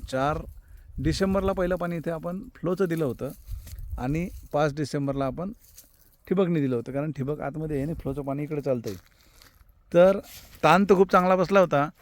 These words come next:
त्याच्यानंतर फुलं कसे फुटले ते आता आपण इथे बघूया. आता हे बघा, तुम्हाला जिथे चांगले फुलं आले तिथे दाखवतोय.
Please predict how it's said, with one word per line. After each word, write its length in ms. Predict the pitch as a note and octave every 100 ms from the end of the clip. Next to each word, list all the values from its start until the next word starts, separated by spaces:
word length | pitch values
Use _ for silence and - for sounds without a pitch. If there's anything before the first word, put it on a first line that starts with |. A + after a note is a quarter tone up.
| _ -
त्याच्यानंतर 400 | D#3+ F3 F3 E3+ -
फुलं 240 | E3 G#3+
कसे 200 | G#3 F#3+
फुटले 360 | F#3+ E3 D#3 E3+ -
ते 60 | F3
आता 180 | E3 E3+
आपण 300 | D#3 C#3 D3+
इथे 140 | C#3
बघूया. 340 | C#3 A#2+ G#2 G2 - - - - - - - - - - _
आता 180 | - D3
हे 60 | D#3+
बघा, 260 | E3 C3 A#2 A2+ - -
तुम्हाला 360 | A#2+ C3 - - - _ _ - - _ _ _ _ _ _ _
जिथे 460 | C3 B2+ - C#3+ D3 - -
चांगले 260 | C3 C3 C#3
फुलं 200 | C3+ C#3
आले 240 | C3 B2+
तिथे 240 | B2 A#2+ A#2+
दाखवतोय. 460 | B2 A#2 C3 G#2+